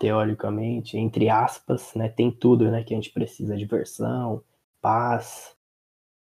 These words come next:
né, cura pra, pra tudo, resolução de problemas. A gente acaba esquecendo dessas coisas, né? Quer dizer, a gente acaba se esquecendo de Deus, né?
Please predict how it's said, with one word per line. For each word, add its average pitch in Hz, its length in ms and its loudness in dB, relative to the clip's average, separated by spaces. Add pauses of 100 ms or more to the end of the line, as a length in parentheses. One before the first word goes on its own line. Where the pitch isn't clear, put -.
(280)
né, 110 220 -6
cura 117 520 8
pra, 104 280 -4
pra - 220 -10
tudo, 113 480 4
resolução 110 580 -2
de 117 100 -8
problemas. 117 840 -2 (480)
A - 60 -12
gente 117 140 -6
acaba 127 380 4
esquecendo 135 680 6
dessas 107 360 0
coisas, 104 440 -4
né? 113 200 -4 (1040)
Quer - 80 -4
dizer, 113 140 0
a 104 60 -2
gente 110 180 -4
acaba 113 260 -2
se - 100 -10
esquecendo 117 400 -2
de 135 140 2
Deus, 110 400 0
né? - 180 -14